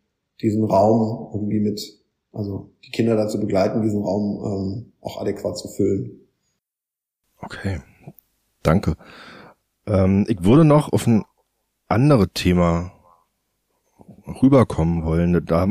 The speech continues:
Speaker 2: haben wir uns auch schon ein paar Mal, glaub ich, zu ausgetauscht. Du hast dazu auch schon
Speaker 1: Mhm.
Speaker 2: verschiedene Sachen geschrieben. Das ist das Thema, ähm, Armut, Kinderarmut.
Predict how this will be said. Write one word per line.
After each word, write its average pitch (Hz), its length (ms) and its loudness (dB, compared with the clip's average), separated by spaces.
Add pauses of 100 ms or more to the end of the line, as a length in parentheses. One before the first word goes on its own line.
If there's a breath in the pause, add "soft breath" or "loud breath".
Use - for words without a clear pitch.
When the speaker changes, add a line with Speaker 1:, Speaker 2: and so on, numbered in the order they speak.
Speaker 2:
haben 107 160 0
wir 160 60 6
uns 151 160 0
auch 135 80 -2
schon 120 160 -4
ein - 20 -8
paar 120 120 -2
Mal, 143 120 2
glaub 131 140 2
ich, 127 60 -4
zu - 120 -6
ausgetauscht. 165 600 2 (520 loud breath)
Du 117 80 4
hast 120 140 4
dazu 127 220 2
auch 120 40 0
schon 120 160 0
Speaker 1:
Mhm. 127 40 0
Speaker 2:
verschiedene 139 340 2
Sachen 127 220 2
geschrieben. 156 440 -2 (520 loud breath)
Das - 120 -8
ist - 160 0
das 131 80 2
Thema, 127 720 4
ähm, 107 220 2
Armut, 113 480 2
Kinderarmut. 90 800 0